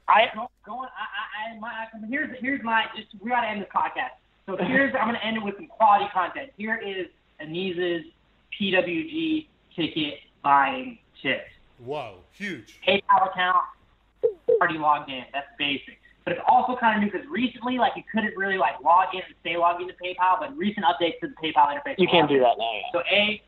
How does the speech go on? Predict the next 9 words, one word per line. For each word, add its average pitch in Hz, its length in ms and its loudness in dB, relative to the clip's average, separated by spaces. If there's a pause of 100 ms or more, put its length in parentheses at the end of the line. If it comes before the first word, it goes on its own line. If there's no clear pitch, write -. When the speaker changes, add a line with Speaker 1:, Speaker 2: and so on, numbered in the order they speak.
(160)
Speaker 1:
pre-log 190 640 4
in. 139 340 -2 (320)
Make 190 300 0
sure 202 180 2
you're 190 140 2
going 170 400 2 (100)
through 160 380 0
a - 100 -10
direct 147 440 2